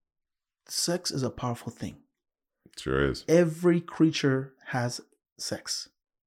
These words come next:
Speaker 1: except for, um, creatures that have asexual, asexual creatures.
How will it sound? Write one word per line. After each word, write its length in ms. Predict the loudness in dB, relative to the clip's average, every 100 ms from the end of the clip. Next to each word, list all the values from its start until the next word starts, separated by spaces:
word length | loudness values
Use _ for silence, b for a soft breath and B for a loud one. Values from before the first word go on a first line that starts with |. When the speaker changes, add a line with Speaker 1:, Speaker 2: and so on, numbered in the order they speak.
| _ _ _
Speaker 1:
except 520 | 0 2 4 4 4
for, 540 | 2 6 8 8 6 0 _ _ _ _
um, 580 | 4 6 6 2 0 -4 _ _ -6
creatures 480 | 6 6 8 4 6
that 180 | 2 2 -6 _ _
have 220 | 0 0 0 2
asexual, 800 | 4 4 2 0 -2 -2 -4 _ _ _ _ _ _ _ -12 2
asexual 480 | 6 6 6 4 2
creatures. 560 | 2 2 0 -2 -6